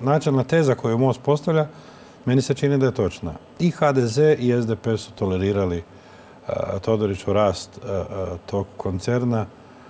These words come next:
ne obazirući se na, na, niti na male, ovoga, dobavljače, toliko, niti na razvoj hrvatske poljoprivrede. Svi, e, trendovi, s-, paralelni rast poljoprivredne snage Agrokora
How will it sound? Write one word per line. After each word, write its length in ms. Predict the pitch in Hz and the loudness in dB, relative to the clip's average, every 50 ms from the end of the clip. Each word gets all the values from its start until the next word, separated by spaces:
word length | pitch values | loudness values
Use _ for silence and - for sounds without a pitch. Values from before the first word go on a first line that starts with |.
| - - - - - - | -20 -20 -20 -20 -10 -2
ne 200 | - 117 117 120 | 2 4 4 6
obazirući 680 | 117 113 107 117 120 123 110 110 104 104 101 - - 95 | 6 6 6 6 6 6 6 4 4 4 4 2 0 -4
se 220 | - - 98 92 | -2 -2 -2 0
na, 300 | 92 92 92 90 87 85 | 0 0 0 0 -2 -2
na, 200 | 90 87 87 87 | -4 -6 -4 -2
niti 280 | 110 120 135 131 - 127 | 2 2 2 2 2 0
na 100 | 110 110 | 0 0
male, 480 | 107 110 110 110 107 98 95 95 98 - - 95 | 0 0 2 2 2 2 0 0 -2 -4 -6 -6
ovoga, 600 | 95 92 90 87 90 87 85 85 85 85 87 - - 101 104 92 | -4 -4 -4 -4 -6 -6 -6 -6 -6 -8 -8 -10 -12 -12 -10 -6
dobavljače, 600 | 95 101 98 101 104 104 113 120 127 120 - 113 | -4 -2 0 0 0 2 2 0 0 0 -4 -4
toliko, 320 | - - 104 107 - - | -4 -2 -4 -2 -2 -4
niti 240 | 104 113 113 - 123 | -4 -4 -2 -2 -2
na 100 | 117 113 | 0 2
razvoj 300 | 110 113 120 113 113 107 | 2 2 2 2 0 -2
hrvatske 380 | - 107 113 110 - - - | -2 -2 -2 -2 -2 -6 -8
poljoprivrede. 720 | 90 - 101 101 101 90 - 110 110 107 107 98 92 98 95 - - - - - - - - - | -8 -6 -4 -4 -6 -6 -6 -4 -2 -2 -2 -2 -2 -4 -6 -8 -12 -18 -18 -18 -20 -20 -14 -10
Svi, 380 | - - - 139 160 175 - - - - - - - - - - | -8 -4 0 0 2 0 0 -2 -8 -18 -20 -20 -20 -14 -6 -2
e, 80 | 131 113 | -2 -2
trendovi, 720 | - - 131 143 156 165 156 143 139 131 123 123 113 107 - - - - | 0 2 2 4 4 4 4 4 4 4 4 2 0 -2 -6 -14 -20 -20
s-, 120 | - - - - - | -20 -20 -20 -8 0
paralelni 580 | - 151 175 185 180 160 151 139 135 131 127 127 | 2 4 6 6 6 6 6 4 4 4 4 6
rast 500 | 143 147 143 131 113 - - - - - - - - - - - | 6 6 4 4 2 0 -6 -12 -16 -20 -20 -20 -20 -20 -6 -2
poljoprivredne 640 | - 113 107 113 - 151 160 151 135 117 107 113 104 | 0 2 2 2 2 2 2 2 2 2 0 -2 -4
snage 320 | - - 117 117 117 113 | -2 -2 -2 0 0 0
Agrokora 600 | 120 135 151 175 165 151 - - 147 143 143 139 | 0 0 0 0 -2 -2 0 0 2 2 2 0